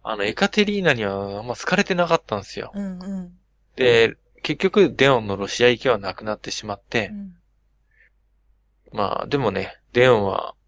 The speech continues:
Speaker 1: 若干安堵してたかもしんないと。
Speaker 2: うん。
Speaker 1: 寒い、またロシアに行かなくてよかった。
Speaker 2: <laughs> そうだね。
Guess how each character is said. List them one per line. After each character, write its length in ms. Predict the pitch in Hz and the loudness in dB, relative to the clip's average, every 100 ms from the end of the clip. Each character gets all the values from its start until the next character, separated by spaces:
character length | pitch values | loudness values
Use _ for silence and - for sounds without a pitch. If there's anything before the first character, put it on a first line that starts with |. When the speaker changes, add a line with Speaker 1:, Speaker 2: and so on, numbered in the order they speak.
| _ _ | _ _
Speaker 1:
若 240 | _ 123 - | _ -4 -4
干 240 | - 180 151 | -2 -2 2
安 200 | 156 170 | 0 2
堵 80 | 131 | 0
し 100 | - | 2
て 100 | 143 | 2
た 100 | - | 2
か 140 | - | -2
も 100 | 160 | -4
し 140 | - 104 | -4 -8
ん 60 | |
な 80 | 101 | -10
い 80 | 101 | -12
と。 120 | - | -12
Speaker 2:
う 220 | 110 101 104 | -14 -12 -12
ん。 40 | |
Speaker 1:
寒 380 | - - 113 139 | -8 -4 2 2
い、 60 | |
ま 120 | 110 104 | 0 0
た 120 | 123 | 2
ロ 100 | 113 | 2
シ 140 | 127 | 0
ア 40 | 101 | -2
に 80 | |
行 80 | 92 | -2
か 80 | 113 | -2
な 100 | 117 | -2
く 60 | 240 | 0
て 80 | |
よ 80 | 247 | 0
か 120 | 247 | 0
っ 20 | 277 | -2
た。 40 | 254 269 - | -2 -6 -8
Speaker 2:
<laughs> 160 | - - | -12 -2
そ 140 | 269 | -2
う 40 | |
だ 140 | 208 170 | 0 -2
ね。 200 | 175 | -4